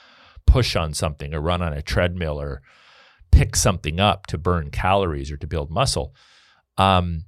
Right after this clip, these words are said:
and there's benefits that I'm not opposed to. I've done a little bit of it myself. But gardening is a way of developing your body.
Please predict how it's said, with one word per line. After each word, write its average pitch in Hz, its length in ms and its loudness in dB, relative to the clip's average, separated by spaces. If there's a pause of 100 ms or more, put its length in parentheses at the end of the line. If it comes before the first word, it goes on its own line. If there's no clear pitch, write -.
(600)
and 160 120 6
there's 113 160 4
benefits 156 500 2
that 80 100 0
I'm 80 80 -4
not 90 160 2
opposed 139 400 4
to. 76 80 0
I've 69 60 -2
done 85 160 -2
a 73 80 -6
little 107 320 2
bit 85 160 2
of 80 100 0
it - 160 -6
myself. 85 600 0 (680)
But 101 400 4 (920)
gardening 143 440 4
is 92 140 -4
a 82 40 -4
way 78 120 -4
of 71 100 -8
developing 69 500 -8
your 64 120 -10
body. 67 480 -8